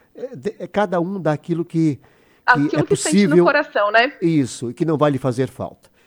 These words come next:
Speaker 1: Então tá aí,
Speaker 2: Exato.
Speaker 1: solidariedade e o convite pra todos participarem.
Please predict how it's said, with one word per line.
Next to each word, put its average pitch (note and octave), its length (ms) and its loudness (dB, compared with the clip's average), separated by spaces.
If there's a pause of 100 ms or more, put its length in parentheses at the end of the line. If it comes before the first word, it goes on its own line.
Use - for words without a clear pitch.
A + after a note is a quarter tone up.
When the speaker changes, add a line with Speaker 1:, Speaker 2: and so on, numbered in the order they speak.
(140)
Speaker 1:
Então - 360 0
tá A3 120 8
aí, G3+ 120 10
Speaker 2:
Exato. F#3 300 -2 (200)
Speaker 1:
solidariedade G3 880 6 (120)
e F#3 260 -4
o F3+ 40 -2
convite E3+ 420 0
pra F3 240 0
todos E3 260 -2
participarem. A#2 680 -4